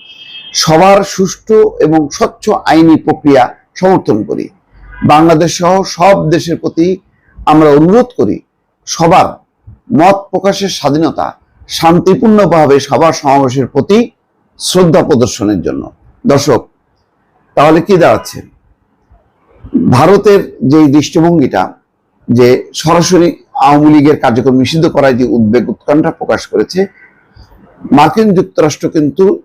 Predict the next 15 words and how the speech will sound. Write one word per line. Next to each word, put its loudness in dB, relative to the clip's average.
সেটা -2
করলো 2
না। -4
আবার 2
একেবারে 2
ওইটাকে 0
উল্টে 2
দিল 4
বা 0
তার 0
বিরোধিতা 2
করলো, -2
সেটাও -2
কিন্তু -6
না। -10